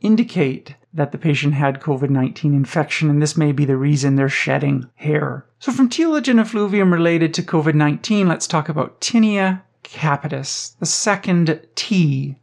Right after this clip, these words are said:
An interesting study looked at the trichoscopic findings of tinea capitis and how they compare to alopecia areata in pediatric patients.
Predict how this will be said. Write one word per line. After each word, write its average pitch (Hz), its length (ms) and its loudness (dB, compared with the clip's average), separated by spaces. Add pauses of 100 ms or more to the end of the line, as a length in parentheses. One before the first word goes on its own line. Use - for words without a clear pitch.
(180)
An - 80 0
interesting 285 400 0
study 190 320 2
looked 175 260 0
at 151 260 -2
the 147 340 -2
trichoscopic 185 840 -2
findings 156 500 4
of 143 160 -4
tinea 180 300 2
capitis 151 640 0
and 156 80 0
how 180 240 2
they 170 140 0
compare 156 460 2
to 160 160 -4
alopecia 143 580 0
areata 139 640 2
in 160 280 2
pediatric 143 640 0
patients. - 640 -6